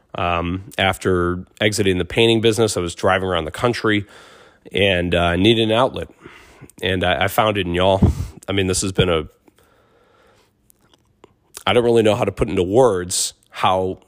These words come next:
strange of a journey this has been. Um, because it's a, it's a passion project. You, you guys know I don't, I don't do this for the money. I do this because I,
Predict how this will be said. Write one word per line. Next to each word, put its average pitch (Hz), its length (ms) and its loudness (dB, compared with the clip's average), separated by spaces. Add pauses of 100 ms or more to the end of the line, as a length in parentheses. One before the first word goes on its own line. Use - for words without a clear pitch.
strange 113 500 0
of 101 60 -6
a 95 40 -4
journey 101 320 0
this 95 160 -4
has 95 140 -8
been. 80 320 -4 (680)
Um, 87 540 -2
because 101 340 -2
it's 92 140 -8
a, 98 60 -2
it's 82 240 -4
a 98 60 -16
passion 110 360 -2
project. 110 460 -2
You, 95 80 -6
you 92 180 -8
guys 95 220 0
know 98 100 0
I 90 60 0
don't, 87 180 -4
I 90 80 -6
don't 92 220 -4
do 101 80 -8
this 90 160 -6
for - 100 -10
the 90 80 -6
money. 104 380 2
I 95 40 2
do 87 140 -6
this 90 160 -6
because 90 300 -6
I, 85 160 -4